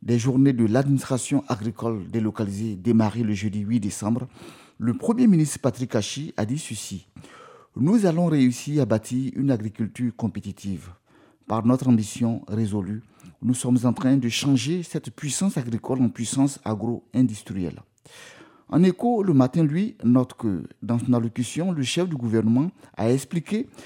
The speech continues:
que l'agriculture occupe une place de choix dans la vision deux mille trente du président de la République, Alassane Ouattara. Avec Fraternité Matin,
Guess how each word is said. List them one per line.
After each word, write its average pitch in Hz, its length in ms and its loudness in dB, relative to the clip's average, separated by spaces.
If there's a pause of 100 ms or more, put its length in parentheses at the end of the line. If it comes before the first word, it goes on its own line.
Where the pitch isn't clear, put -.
(240)
que 147 100 0
l'agriculture 123 680 0
occupe 117 320 -2
une 120 160 2
place 110 320 -4
de 110 80 -8
choix 104 400 -8
dans 110 100 -2
la 101 120 2
vision 104 280 -2
deux 110 140 2
mille 104 160 0
trente 92 460 -6
du 95 80 -12
président 110 500 -4
de 110 100 -2
la 104 100 -2
République, 95 500 -10
Alassane 101 480 -4
Ouattara. - 420 -10 (1000)
Avec 220 280 0
Fraternité 156 560 0
Matin, 110 420 0